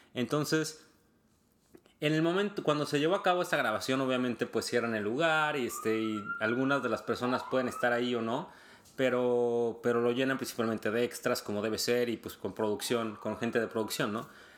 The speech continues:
Pero posteriormente, al ver ya en la, en, en la tele, decir, "Oye, ese lugar yo lo conozco. Oye, ese lugar es el lugar donde yo he estado trabajando tanto tiempo", ¿no? Entonces es algo muy curioso.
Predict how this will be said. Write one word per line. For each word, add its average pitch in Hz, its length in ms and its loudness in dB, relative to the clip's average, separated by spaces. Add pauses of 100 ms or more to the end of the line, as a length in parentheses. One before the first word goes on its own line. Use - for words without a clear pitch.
(160)
Pero 131 840 2
posteriormente, 151 840 2
al 120 200 0
ver 131 260 2
ya 123 220 2
en 120 100 -2
la, 98 240 0
en, 101 160 -6
en 107 240 -6
la 101 160 -2
tele, 120 400 2 (540)
decir, 131 320 0
"Oye, 135 320 0
ese 160 160 -2
lugar 120 180 2
yo 113 80 -2
lo 95 100 -4
conozco. 139 540 -4
Oye, 117 180 0
ese 127 160 -2
lugar 127 300 2
es 120 100 -6
el 110 60 -4
lugar 107 160 2
donde 113 140 0
yo 110 60 0
he - 20 0
estado 110 240 0
trabajando 104 420 -2
tanto 98 240 -2
tiempo", 127 260 -2
¿no? 110 220 -4 (300)
Entonces 135 360 -2
es 147 120 -2
algo 139 180 2
muy 123 160 0
curioso. 135 500 -2